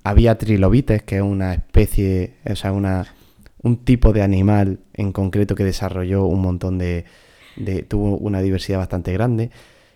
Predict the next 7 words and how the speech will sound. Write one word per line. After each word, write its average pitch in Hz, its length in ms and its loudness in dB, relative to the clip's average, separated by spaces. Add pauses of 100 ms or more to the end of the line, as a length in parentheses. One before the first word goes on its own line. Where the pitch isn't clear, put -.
(120)
Y 117 140 0
estaba, 123 400 4
por 131 100 0
ejemplo, 131 280 0
también 123 320 0
el 98 140 -4
Anomalocaris, 95 760 0